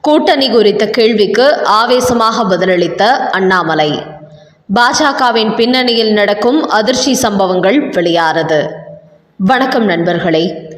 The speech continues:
தமிழக பாஜகவின் முன்னாள் தலைவர் அண்ணாமலை விரைவில் தேசிய பாஜகவின் பொதுச் செயலாளராக போவதாக செய்திகள் வெளியாகி வருகின்றன.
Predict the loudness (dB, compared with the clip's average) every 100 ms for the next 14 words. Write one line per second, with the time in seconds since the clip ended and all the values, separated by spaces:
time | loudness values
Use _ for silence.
0 | -20 -20 -20 _ _ -2 0 0 0 2
1 | 0 0 0 0 0 0 0 0 2 2
2 | 0 0 0 2 0 0 0 0 0 0
3 | 0 0 0 0 0 0 0 0 0 2
4 | 0 0 -2 0 0 0 0 0 2 2
5 | 2 2 2 2 0 -2 -2 0 0 0
6 | 0 0 0 0 0 0 0 0 0 -2
7 | -2 -2 -2 -2 -2 -2 -2